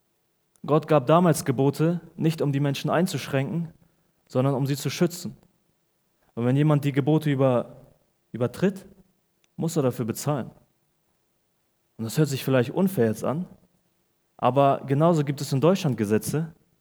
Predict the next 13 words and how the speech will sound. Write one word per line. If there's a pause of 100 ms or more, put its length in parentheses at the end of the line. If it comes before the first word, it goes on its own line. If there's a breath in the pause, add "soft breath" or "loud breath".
(580)
für
die
du
verurteilt
wirst
oder
bestraft
wirst,
wenn
du
sie
nicht
einhältst.